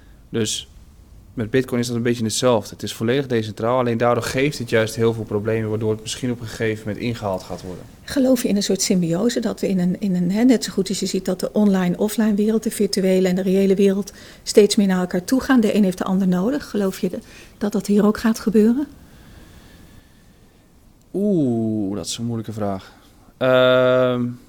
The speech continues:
Speaker 1: in Nederland zie je nu nog niet de noodzaak voor crypto heel erg. Eh, niet in ieder geval in de vorm van een betaalmiddel.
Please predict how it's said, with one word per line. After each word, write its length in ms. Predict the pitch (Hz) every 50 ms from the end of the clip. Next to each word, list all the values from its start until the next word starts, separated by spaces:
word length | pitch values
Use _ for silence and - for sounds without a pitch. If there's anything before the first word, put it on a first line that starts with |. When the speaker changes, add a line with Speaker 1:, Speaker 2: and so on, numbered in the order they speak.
| _ _ _ _ _ _ _ _ _
Speaker 1:
in 160 | - 127 120
Nederland 720 | 120 135 151 175 175 165 147 143 143 139 135 - - - - - _ _ - _ _ _ _ _ _ _ _ _ _ _
zie 360 | - - - - 131 143 147
je 60 | 143 127
nu 160 | 127 135 143
nog 180 | 143 135 123
niet 180 | 120 131 147 143
de 80 | - 123
noodzaak 600 | 120 127 131 131 127 123 - 117 110 107 104 -
voor 120 | - 104
crypto 340 | - 117 113 110 - - 104
heel 240 | 107 107 107 92 87
erg. 320 | 85 69 58 - - - - - _ - _ _ - _ _ _ - - -
Eh, 580 | - 113 117 110 107 107 107 107 104 104 104
niet 240 | 104 107 120 127 127
in 60 | 123 123
ieder 140 | 120 117 113
geval 280 | 110 107 113 110 110 110
in 160 | 107 107 104
de 80 | 107
vorm 300 | 101 - - 117 110 107
van 120 | 107 113 107
een 60 | 101
betaalmiddel. 580 | 98 - - 101 104 107 110 113 120 139 165